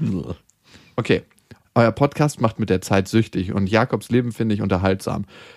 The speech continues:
Speaker 2: Er hört sich zwar gerne reden, yes, <laughs> das tue ich,
Speaker 1: <laughs> Ja, das stimmt.
Speaker 2: aber der andere leistet interessante Beiträge und
Speaker 1: Wow.
Speaker 2: Ansichten zum Dialog. Der andere wird noch nicht mal mehr beim Namen genannt. Ich bin sogar so süchtig, dass ich nun beste Vaterfreuden höre,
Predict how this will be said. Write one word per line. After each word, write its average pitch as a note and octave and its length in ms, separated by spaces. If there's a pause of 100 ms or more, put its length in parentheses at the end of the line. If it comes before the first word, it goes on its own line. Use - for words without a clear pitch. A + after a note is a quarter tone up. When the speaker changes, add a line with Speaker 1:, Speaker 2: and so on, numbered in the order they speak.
(120)
Speaker 2:
Er C3+ 140
hört D3+ 160
sich C#3+ 160
zwar B2+ 200
gerne A#2 280
reden, B2 220
yes, C#3 400
<laughs> - 20
das D3 160
tue - 320
ich, - 120
Speaker 1:
<laughs> G3 440
Ja, F2 160
das A#2 100
stimmt. - 40
Speaker 2:
aber D3+ 340
der C#3+ 160
andere D#3+ 260
leistet D3+ 400
interessante C#3+ 480
Beiträge C3+ 600
und A#2+ 100
Speaker 1:
Wow. - 80
Speaker 2:
Ansichten B2+ 560
zum A#2+ 160
Dialog. A#2 420 (300)
Der - 80
andere C3 220
wird C3 120
noch B2+ 80
nicht B2 140
mal B2 100
mehr A#2 140
beim A2+ 160
Namen A#2 280
genannt. G2+ 300 (500)
Ich A#2+ 120
bin D#3 120
sogar D3 220
so C3+ 200
süchtig, A2+ 400
dass - 180
ich A2+ 340
nun C3+ 240
beste A#2+ 260
Vaterfreuden F#2 680
höre, F2+ 340